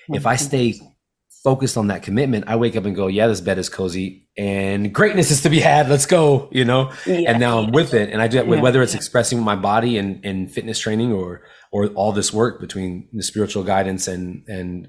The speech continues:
Speaker 1: acting, all that, it's that, those same mechanisms. And that's what makes discipline so powerful, because it, it, it holds a structure for your creativity to flourish rather than work against it. But if you believe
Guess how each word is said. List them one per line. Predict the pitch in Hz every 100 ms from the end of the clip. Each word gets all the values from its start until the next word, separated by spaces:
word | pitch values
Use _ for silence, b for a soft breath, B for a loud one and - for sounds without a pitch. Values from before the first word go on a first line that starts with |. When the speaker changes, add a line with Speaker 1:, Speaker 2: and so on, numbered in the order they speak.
| -
Speaker 1:
acting, | 95 - 92
all | 113
that, | 104
it's | 92 -
that, | 92 -
those | 104 98
same | - 107 95
mechanisms. | 98 - 98 85 82 85
And | - 90 92
that's | 107 110 - b b b b
what | 101 104
makes | 104 120 120
discipline | 104 95 - 92
so | 90
powerful, | 82 95 127 113 92 85 - b b b b -
because | 107 - 101 92
it, | 92 -
it, | 110 101 -
it | - 98
holds | - 120 131 120
a | 98
structure | - - 127 - - 87 82 _ b _ -
for | 117 123
your | 107
creativity | 101 - 98 - 98 82 87
to |
flourish | 82 - 87 82 78 -
rather | 95 98 95
than | 80 87
work | 87 82
against | 78 76 117 -
it. | 85 82
But | -
if | 92 -
you | 85
believe | 92 92 120 123 92